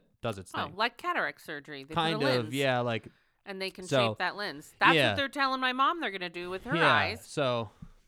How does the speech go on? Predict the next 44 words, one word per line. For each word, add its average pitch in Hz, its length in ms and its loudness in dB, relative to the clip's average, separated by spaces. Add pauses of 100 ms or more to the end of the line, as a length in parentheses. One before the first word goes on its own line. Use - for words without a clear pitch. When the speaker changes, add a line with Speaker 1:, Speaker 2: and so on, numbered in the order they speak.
(160)
Speaker 1:
I 156 100 4
don't 160 140 0
know, 139 240 0
like, 123 240 -2 (120)
so, 139 520 0
you 87 280 -4
know, 123 180 2
he, 143 320 -2 (400)
he's 147 340 -6 (360)
referred 160 420 -2
me, 151 280 -6
and 139 80 -6
there's 123 140 -6
gonna 139 100 -8
be 135 80 -4
a 127 40 -6
consultation, 123 840 -6
but 117 120 -2
it 120 80 -4
was 120 140 -6
just 120 200 -10
like, 113 260 -2 (280)
I 117 60 0
was 123 100 0
just - 80 -10
like, 107 140 -4
"Nah, 101 220 -2
I'm 113 80 -6
not 110 160 -6
doing 98 200 -6
P 101 120 -6
R 90 120 -8
K, 87 240 -10
dude. 78 160 -16
That 98 160 -10
sounds 71 460 -18
gnar." 80 420 -14 (120)
I'm 117 140 -6
hoping 156 320 0
that 131 100 -4
I 113 100 -2
can 107 120 -10
get 101 140 -8
lasik. 95 340 -12